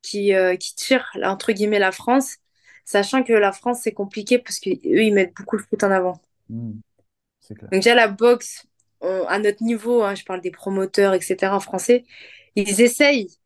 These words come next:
Speaker 1: mais c'est, il y a beaucoup moins de, d'organisation en France. Enfin, il va y avoir les clubs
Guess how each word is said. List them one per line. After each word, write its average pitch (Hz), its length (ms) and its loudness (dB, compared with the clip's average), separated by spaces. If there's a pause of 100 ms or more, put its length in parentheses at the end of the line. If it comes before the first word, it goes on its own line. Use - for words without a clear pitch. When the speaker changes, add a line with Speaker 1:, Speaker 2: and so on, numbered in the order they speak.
(120)
Speaker 1:
mais 190 540 -4
c'est, - 280 -8
il 185 60 0
y 185 80 4
a 180 60 4
beaucoup 202 260 -10
moins 226 200 0
de, 214 260 2
d'organisation 208 640 -2
en 254 60 0
France. 208 180 -10
Enfin, - 220 0 (340)
il 185 60 -4
va 208 80 6
y 220 40 8
avoir 302 220 4
les 254 120 -2
clubs 226 300 -6